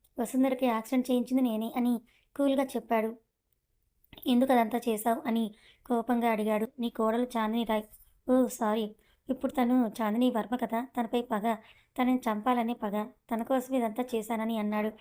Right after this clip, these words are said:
"తనపై ఎందుకు నీకంత కోపం? తనేం చేసింది? నా కొడుకు చనిపోవడానికి కారణం తనే. నా ఒకగానొక కొడుకు చావుకి కారణమయ్యింది. దాన్ని చంపకుండా వదిలిపెడతాను అని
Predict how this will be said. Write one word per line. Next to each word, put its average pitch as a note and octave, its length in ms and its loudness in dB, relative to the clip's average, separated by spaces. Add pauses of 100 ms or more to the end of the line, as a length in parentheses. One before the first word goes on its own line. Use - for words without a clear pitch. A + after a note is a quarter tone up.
(340)
"తనపై A#3+ 320 2
ఎందుకు A#3 280 0
నీకంత B3 340 0
కోపం? A3 320 -2 (420)
తనేం B3 300 2
చేసింది? B3 460 2 (420)
నా B3 120 4
కొడుకు A#3+ 280 -2
చనిపోవడానికి A#3 640 -2
కారణం A3+ 420 -2
తనే. A3 260 -2 (440)
నా A#3 180 2
ఒకగానొక A#3 580 0 (240)
కొడుకు C4+ 280 0
చావుకి A#3+ 440 -2 (220)
కారణమయ్యింది. A3 720 0 (420)
దాన్ని A3+ 340 0
చంపకుండా A3+ 600 -2 (460)
వదిలిపెడతాను B3 720 2
అని A3+ 260 0